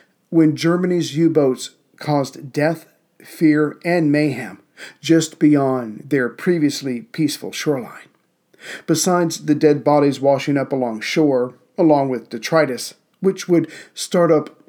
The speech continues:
all over again in January of nineteen forty-two, the one event that stood out in memory was the destruction of the Diamond Shoals lightship number seventy-one,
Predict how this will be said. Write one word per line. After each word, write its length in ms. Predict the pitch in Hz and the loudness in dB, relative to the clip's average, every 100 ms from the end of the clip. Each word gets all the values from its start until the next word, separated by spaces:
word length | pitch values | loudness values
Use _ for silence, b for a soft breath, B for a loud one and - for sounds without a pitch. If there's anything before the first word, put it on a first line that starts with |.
| - | -2
all 240 | 160 160 | 2 4
over 260 | 156 151 139 | 2 2 -2
again 560 | 120 139 127 107 107 _ | -4 -4 -6 -6 -12 _
in 180 | 151 160 | -4 -4
January 640 | 139 147 143 143 135 135 | 0 0 0 0 0 -2
of 120 | 127 135 | -2 -4
nineteen 340 | 127 113 120 | -6 -6 -10
forty-two, 720 | - 127 117 110 156 156 123 _ _ _ B B B | -8 -8 -8 -4 -2 0 -4 _ _ _ B B B
the 120 | 160 | 2
one 200 | 151 196 | 4 4
event 500 | 214 160 180 139 110 _ | 2 2 0 0 -4 _
that 160 | 139 135 | -6 -6
stood 280 | - 170 165 | 0 2 4
out 300 | 151 147 - | 4 0 -6
in 140 | 135 | -4
memory 420 | 139 147 117 110 _ _ _ _ B B - | -2 0 -2 -6 _ _ _ _ B B -4
was 300 | 160 160 143 | 0 0 0
the 100 | 156 | -2
destruction 840 | 147 - 175 180 - 170 170 151 _ | -2 -2 -2 -2 -2 -2 -2 -8 _
of 140 | 175 156 | 0 2
the 80 | |
Diamond 500 | 151 156 151 156 156 | 0 2 2 2 2
Shoals 460 | 151 - 147 147 131 | 0 0 2 2 0
lightship 680 | 131 139 139 - 131 - - - | 0 0 0 -2 -4 -4 -12 -2
number 220 | 151 143 | 0 2
seventy-one, 800 | - 160 151 131 131 127 113 - | 0 0 0 -4 -4 -6 -8 -12